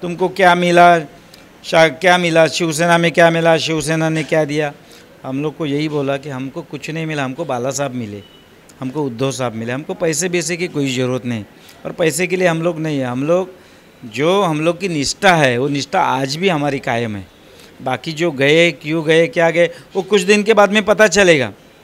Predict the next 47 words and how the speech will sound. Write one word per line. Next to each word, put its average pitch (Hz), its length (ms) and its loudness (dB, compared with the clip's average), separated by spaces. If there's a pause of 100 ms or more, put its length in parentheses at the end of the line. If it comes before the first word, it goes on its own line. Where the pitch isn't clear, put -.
(540)
पैसा 156 280 4
क्या 190 140 4
ज़्यादा 160 320 4
दिन 170 200 0
रहता 160 300 0
नहीं 160 200 -2
है, 156 540 -4 (320)
वो 175 80 -6
बाद 170 200 4
में 190 100 -2
ख़त्म 185 280 2
होने 190 220 2
के 190 100 2
बाद 185 160 4
में 190 140 -4
पता 180 260 2
चलेगा, 170 480 2
वो 185 120 -2
लोगों 180 280 0
के 180 100 -2
सामने 170 360 0
सब 156 200 -2
चीज़ 151 240 -4
आ 135 120 2
जाएंगे। 117 360 -4 (380)
और 165 140 -2
इसलिए 165 360 -2
हमारे 160 400 0
सभी 156 280 -4
कार्यकर्ता 160 680 -4
निश्चित 156 480 -4 (640)
तौर 165 220 2
से 180 240 -2
अच्छी 160 300 -4
तरह 160 260 -2
से 160 200 -4
काम 165 280 -2
करते 160 360 -4
हैं, 180 220 0 (300)
एकदम 160 320 -4
निश्चित 180 420 -4
है, 185 100 0
कोई 170 260 0
उनके 180 320 0
मन 170 200 -2
में, 170 320 -2
अ, - 20 -18